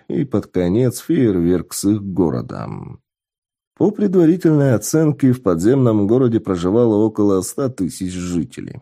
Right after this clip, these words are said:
Никто не уцелел. А вот рабов спасли целых шесть тысяч. Изначально собирались все спалить, но это могло ударить по морали людей. А потом Агдамдур Сусин, как спецназовец, предложил план проникновения.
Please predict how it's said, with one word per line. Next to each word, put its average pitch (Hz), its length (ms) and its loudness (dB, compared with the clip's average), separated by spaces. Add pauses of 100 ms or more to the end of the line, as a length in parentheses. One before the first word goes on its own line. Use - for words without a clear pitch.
Никто 90 480 -2
не 92 100 0
уцелел. 71 680 -6 (140)
А 80 140 -4
вот 185 280 0
рабов 135 440 2
спасли 120 520 0
целых 95 460 -2
шесть - 400 -6
тысяч. - 640 -6 (560)
Изначально 135 720 2
собирались 120 640 2
все 143 320 -2
спалить, 135 720 0
но 80 320 0
это 131 260 -4
могло 113 480 2
ударить 107 440 0
по 104 80 0
морали 92 400 0
людей. 95 640 -2 (160)
А 76 100 -4
потом 85 580 -2
Агдамдур 90 720 0
Сусин, 120 480 -2
как 92 240 -6
спецназовец, 117 880 0
предложил 123 680 2
план 85 380 -2
проникновения. 85 1300 -4